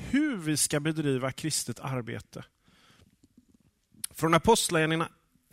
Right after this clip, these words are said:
ett, vers åtta, så ser vi apostlarna när den helige ande kom över dem skulle få hjälp att vittna om Jesus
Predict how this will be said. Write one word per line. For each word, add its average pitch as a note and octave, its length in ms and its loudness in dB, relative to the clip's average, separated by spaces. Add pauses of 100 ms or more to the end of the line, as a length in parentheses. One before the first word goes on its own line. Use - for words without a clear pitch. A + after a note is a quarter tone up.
(160)
ett, - 320 -2
vers D#3 240 0
åtta, E3 460 -2 (760)
så - 160 0
ser B3 300 4
vi E3 100 4
apostlarna D#3+ 920 0 (500)
när F3+ 160 6
den E3+ 140 4
helige F#3+ 540 2
ande D3 380 0
kom F#3 320 0
över F3+ 320 6
dem C#3 380 0 (240)
skulle - 320 2
få G#3+ 160 2
hjälp E3+ 720 0 (520)
att - 200 -2
vittna D3+ 500 -4
om D3 140 -4
Jesus - 1040 -2